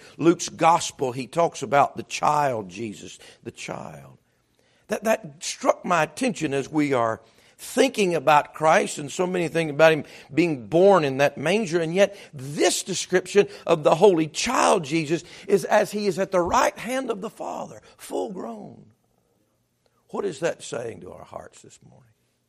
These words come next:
Well, he's always God's holy child. He's always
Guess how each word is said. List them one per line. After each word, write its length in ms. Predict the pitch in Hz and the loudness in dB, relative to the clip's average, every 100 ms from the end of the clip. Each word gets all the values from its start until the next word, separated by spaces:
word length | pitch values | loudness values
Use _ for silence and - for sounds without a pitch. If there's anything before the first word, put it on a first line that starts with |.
| _ _ _ _ _ _ _ _ _ _ _ _ _ _ _ _ _ _ _ - - _ 160 | _ _ _ _ _ _ _ _ _ _ _ _ _ _ _ _ _ _ _ -20 -20 _ -14
Well, 200 | 123 127 | -10 -10
he's 220 | 113 104 | -10 -4
always 440 | 143 165 131 113 | -2 -2 -4 -6
God's 380 | - 120 107 104 | -8 -10 -10 -12
holy 320 | 113 120 104 | -10 -8 -10
child. 520 | - 131 104 92 90 | -10 -8 -8 -10 -14
He's 140 | 120 107 | -14 -8
always 540 | 123 143 135 113 - | -6 -4 -6 -10 -16